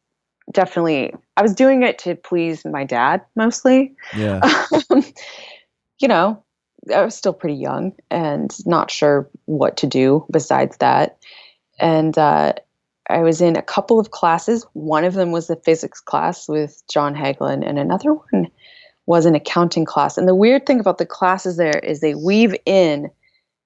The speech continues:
Speaker 1: and this is how you know it's a cult, <laughs> they weave in all the beliefs around T M into every, uh, curriculum, whether it's accounting or whatever. So you get the regular stuff, like, you learn how to do your regular things, like algebra.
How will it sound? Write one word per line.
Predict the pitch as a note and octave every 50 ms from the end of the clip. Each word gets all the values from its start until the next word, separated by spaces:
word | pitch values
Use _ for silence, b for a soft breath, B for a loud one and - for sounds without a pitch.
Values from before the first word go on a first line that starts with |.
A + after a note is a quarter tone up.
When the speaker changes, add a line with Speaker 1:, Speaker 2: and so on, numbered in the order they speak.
| _ _ -
Speaker 1:
and | F3+ F3
this | E3+ E3+ D#3+
is | D3+
how | D#3+ C#3+
you | C#3
know | C#3+ D2
it's | - - -
a | -
cult, | - E3 - - - _ - - -
<laughs> | - - _
they | - A#3+ A#3 -
weave | G3+ F#3 G3+ A3 A#3+ B3 A#3 A#3
in | A#3 G#3 A3 G#3+ F#3 G#3 F#3+ F3 _ _ _ -
all | - F3+ F#3+ G3
the | E3+ F#3+
beliefs | E3 D#3 F#3 E3 - - E3 E3+ F3+ F#3+ G3 E3+ D#3+ D#3+ - -
around | - E3+ D3+ D#3+ D#3 D#3 E3 E3+ E3+
T | - - - D#3+ D#3+
M | D#3 D3 D3 C#3+ -
into | - E3 E3+ E3+ E3 - - E3 D#3 D3+ D3 - - -
every, | - D#3+ D3 C#3 C#3+ D3 D#3 C#3+ D3 D3 D3 C#3 - - -
uh, | - D3 C#3 B1 A#1 - - A1+ - - -
curriculum, | - - F3 D#3+ D#3+ - D#3+ C#3+ C#3+ C#3
whether | C#3+ D3 C#3+ C#3+ C#3+
it's | C#3 -
accounting | - - - - - - - D#3+ - G3+ G3 G3+ G#3+ A3 G#3+ B B B B B B B B B _ -
or | - D#3
whatever. | E3 E3+ F#3 D3+ D#3
So | - - A3+
you | A3+
get | G#3+ D#4+ D#4+
the | - B3
regular | F3 D#3 E3+ D#3+ D#3+ D#3+ F#3 E3+ E3+ E3
stuff, | D#3+ - - - - - C3 C#3+ D#3+ - _ -
like, | D#3 D3+ -
you | E3 D#3+
learn | D3+ D#3 C#3+ C#3
how | D#3 D#3 C#3+
to | C#3+ C#3+
do | C3+ D3 D3
your | D3 D3 C#3+ C3
regular | C#3 C3+ C3+ C3 C3+ C3+ C#3
things, | - - G3 F#3+ C#3 C3 -
like | - - - -
algebra. | D3+ D#3 D#3+ D#3 D3+ - - G1+ - - -